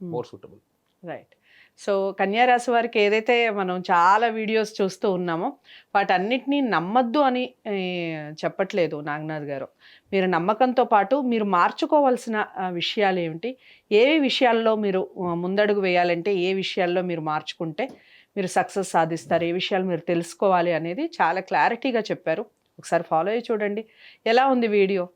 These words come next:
Speaker 1: ఈ విషయాలు కూడా కామెంట్ బాక్స్లో తెలియచేయండి. తప్పకుండా మరి కన్యా రాశి వారందరికీ ఈ విషయం చేరాలంటే మీరు లైక్ చేసి అందరికీ షేర్ చేయండి, ఛానల్ని సబ్స్క్రైబ్ చేసుకోండి.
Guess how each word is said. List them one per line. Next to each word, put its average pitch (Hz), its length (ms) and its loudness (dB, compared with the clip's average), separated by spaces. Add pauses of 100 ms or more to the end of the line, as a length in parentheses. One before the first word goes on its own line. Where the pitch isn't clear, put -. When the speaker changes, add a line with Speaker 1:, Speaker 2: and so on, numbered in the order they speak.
(100)
Speaker 1:
ఈ - 20 -4
విషయాలు 175 340 -2
కూడా 180 160 0
కామెంట్ 175 340 -2
బాక్స్లో 139 320 -10
తెలియచేయండి. 143 680 -10 (340)
తప్పకుండా 262 380 0
మరి 208 140 2
కన్యా 185 320 0
రాశి 240 240 2
వారందరికీ 220 560 2
ఈ - 20 2
విషయం 214 380 -2
చేరాలంటే 202 440 2
మీరు 208 180 -4
లైక్ 180 280 0
చేసి 226 160 0
అందరికీ 240 320 0
షేర్ 233 360 -2
చేయండి, 151 240 0
ఛానల్ని 165 520 -4
సబ్స్క్రైబ్ - 540 -10
చేసుకోండి. - 340 -16